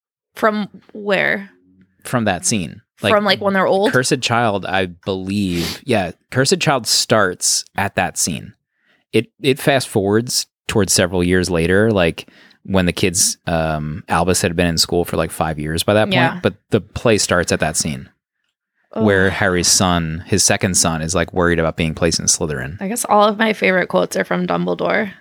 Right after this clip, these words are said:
Speaker 2: What are the ones you have?
Speaker 1: Um, "But you know, happiness can be found even the darkest, even in the darkest of times if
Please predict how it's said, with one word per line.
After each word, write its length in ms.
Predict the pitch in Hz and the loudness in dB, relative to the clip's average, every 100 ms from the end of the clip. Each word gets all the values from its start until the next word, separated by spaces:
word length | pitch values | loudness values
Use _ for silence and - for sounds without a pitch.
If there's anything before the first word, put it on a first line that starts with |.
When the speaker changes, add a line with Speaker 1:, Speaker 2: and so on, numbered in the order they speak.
| _ _ | _ _
Speaker 2:
What 80 | 85 | -4
are 20 | |
the 60 | 80 | -4
ones 160 | 82 | -4
you 80 | 85 | -6
have? 180 | 78 - _ _ _ _ _ _ - _ _ | -8 -12 _ _ _ _ _ _ -20 _ _
Speaker 1:
Um, 1000 | - 214 208 208 208 208 208 202 208 196 _ _ _ - | -2 2 4 4 4 4 2 0 0 -4 _ _ _ -2
"But 160 | - | 0
you 100 | 254 | 0
know, 340 | 277 330 208 196 | 2 4 4 2
happiness 560 | 185 - - 226 277 - | -2 -2 -2 0 -2 0
can 160 | 247 | 0
be 120 | 226 | 0
found 340 | 220 185 175 190 | 2 2 2 0
even 220 | 190 185 | -2 0
the 100 | 180 | 0
darkest, 540 | 175 180 180 214 - - | 2 0 0 -2 -6 -4
even 240 | 214 208 | 0 2
in 80 | 202 | 2
the 80 | 190 | 2
darkest 420 | 185 180 202 - | 2 2 0 -2
of 120 | 185 | -4
times 460 | - 175 160 180 185 | -2 -2 0 -2 -6
if 120 | 185 | -6